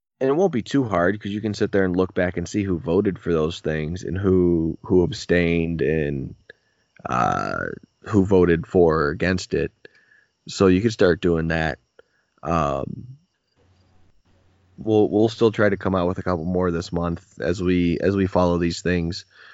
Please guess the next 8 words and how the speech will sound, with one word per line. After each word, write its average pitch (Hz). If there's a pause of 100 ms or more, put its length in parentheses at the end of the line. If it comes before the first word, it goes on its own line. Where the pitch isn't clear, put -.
(180)
just 101
so 98 (840)
hopefully 95
we 80
can 85
put 87
into 82
light, 80